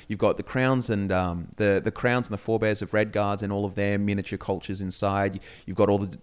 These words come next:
things, Kingdoms of High Rock. You've got Orsinium. You've got the Reachmen,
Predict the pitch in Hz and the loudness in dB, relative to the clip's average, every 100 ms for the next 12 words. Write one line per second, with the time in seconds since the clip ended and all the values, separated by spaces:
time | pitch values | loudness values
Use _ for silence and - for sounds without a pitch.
0 | - - 101 95 - - 107 95 90 - | -12 -2 0 0 -4 -4 -2 -2 -4 -4
1 | 101 98 101 - 98 92 98 92 - - | -2 0 0 -2 -8 0 0 0 -2 -2
2 | 110 104 104 95 95 87 95 - 90 98 | -2 0 -2 -4 -6 -6 -6 -6 -2 -2
3 | 95 - 92 90 | -2 -4 -6 -6